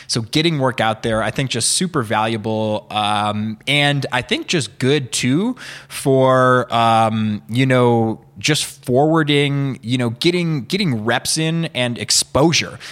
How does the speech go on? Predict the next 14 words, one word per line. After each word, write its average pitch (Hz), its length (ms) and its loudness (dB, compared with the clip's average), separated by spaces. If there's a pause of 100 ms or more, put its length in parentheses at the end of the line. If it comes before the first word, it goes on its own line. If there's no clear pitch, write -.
(100)
You 113 100 -2
know, 127 120 0
you're 123 160 0
gonna, 160 560 0
as 131 260 -2
a, 117 400 0
as 131 180 -2
a 139 60 -4
developer, 120 840 -2
you 113 120 -6
know, 110 260 -2
you're 107 160 -6
going 131 440 -4
to, 120 400 -2